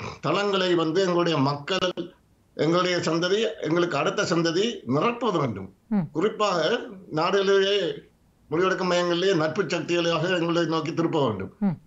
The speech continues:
Speaker 1: உலகத்தில் நாங்கள் ஒரு இனம் பயங்கரவாத இனமாக சித்தரிக்கப்பட்டது மாற்றியமைக்கப்பட்டு, ஒடுக்குமுறைக்கு எதிராக போராடிய இனம், அதன், அது, அந்த போராட்டத்தினாலேயே அளிக்கப்பட்ட இனம் என்பதை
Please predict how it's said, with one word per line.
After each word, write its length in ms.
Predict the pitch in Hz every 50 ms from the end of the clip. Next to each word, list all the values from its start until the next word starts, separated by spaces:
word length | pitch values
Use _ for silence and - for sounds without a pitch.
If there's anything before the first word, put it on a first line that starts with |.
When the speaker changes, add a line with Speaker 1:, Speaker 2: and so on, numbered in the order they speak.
| _ _ _
Speaker 1:
உலகத்தில் 760 | - 127 170 202 233 240 233 233 - - 233 226 233 214 190
நாங்கள் 480 | 180 175 185 196 202 202 214 214 208
ஒரு 260 | 202 190 185 180 165 156
இனம் 440 | 160 196 202 202 196 - - - - _ _ _
பயங்கரவாத 600 | _ 147 156 185 196 202 208 208 202 190 190 190
இனமாக 480 | 185 180 185 185 185 185 185 180 - 165
சித்தரிக்கப்பட்டது 600 | 165 170 175 170 165 175 151 170 151 165 170 165
மாற்றியமைக்கப்பட்டு, 1120 | 135 127 135 151 175 170 190 190 180 170 143 143 127 104 107 90 82 95 101 - - - - _ _ _ _ _ _ _ _ _ _ -
ஒடுக்குமுறைக்கு 640 | - 175 196 269 269 240 233 226 220 220 - 202 214 202
எதிராக 340 | 202 196 196 196 190 190 190
போராடிய 520 | - 165 185 185 185 180 180 175 165 160
இனம், 460 | 156 156 160 165 160 135 113 - - - _ _ _ _ _ _ - - _ _ _
அதன், 320 | 135 143 151 180 180 165
அது, 440 | 135 98 147 151 151 160 143 139 143
அந்த 240 | 139 135 135 139 139
போராட்டத்தினாலேயே 920 | 135 131 120 - 160 180 190 214 208 208 208 175 165 196 185 185 185 185 190
அளிக்கப்பட்ட 520 | 196 180 170 165 165 170 143 175 156 151
இனம் 240 | 151 151 151 160 156
என்பதை 380 | 160 156 156 156 156 165 185